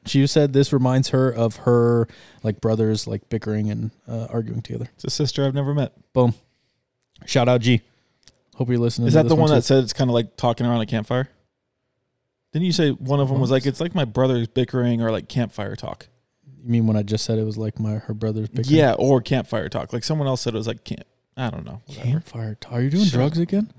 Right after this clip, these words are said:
Speaker 2: I wish.
Speaker 1: <laughs> I wish you were doing drugs too. Um, <laughs> I don't remember where I was going with this because we've had a heck of a freaking week.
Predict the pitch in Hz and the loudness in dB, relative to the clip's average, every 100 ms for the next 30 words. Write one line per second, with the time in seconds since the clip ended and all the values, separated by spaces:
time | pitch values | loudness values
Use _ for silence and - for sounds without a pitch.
0 | - _ 143 - 143 104 107 - - - | -20 _ -12 -10 -8 -8 -8 -10 -12 -14
1 | - 127 113 123 113 - 101 104 104 107 | -12 -8 -6 -6 -8 -12 -14 -14 -12 -12
2 | 104 - 107 - - - - - 147 139 | -12 -8 -8 -10 -20 -20 -14 -2 0 0
3 | 120 110 _ - - 466 - - _ _ | -2 -6 _ -12 -12 -12 -20 -20 _ _
4 | 135 120 127 131 139 147 156 147 208 196 | -4 2 4 6 6 6 6 6 6 6
5 | 117 113 - 131 - 131 120 135 151 135 | 2 2 0 0 2 2 2 2 4 4
6 | 139 123 127 151 151 156 151 170 160 170 | 4 2 2 2 2 0 2 2 4 0
7 | 233 - | 0 -2